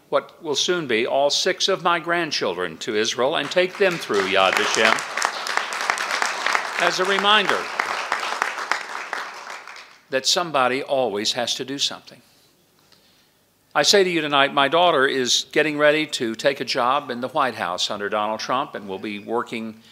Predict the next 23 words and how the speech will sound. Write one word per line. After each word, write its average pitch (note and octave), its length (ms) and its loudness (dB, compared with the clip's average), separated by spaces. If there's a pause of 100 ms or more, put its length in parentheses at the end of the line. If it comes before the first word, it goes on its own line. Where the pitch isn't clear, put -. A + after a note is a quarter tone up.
(160)
in A2+ 100 -6
his B2 220 -2
administration A#2 960 -4 (320)
as A2+ 180 -6
they G#2+ 120 -2
take G#2+ 280 -4
office. - 480 -6 (960)
You A2 100 -8
may A#2+ 140 2
have A#2+ 120 2
seen B2+ 200 2
her A#2+ 100 0
on A#2 140 0
television. F#2+ 600 0
She - 180 -6
was F#2+ 160 -4
often, G#2+ 480 2 (540)
uh, F#2+ 460 -4 (140)
a C#3+ 80 -8
spokesperson B2 840 0
for A#2 100 -6
the G#2 100 -4
campaign. A#2+ 720 -6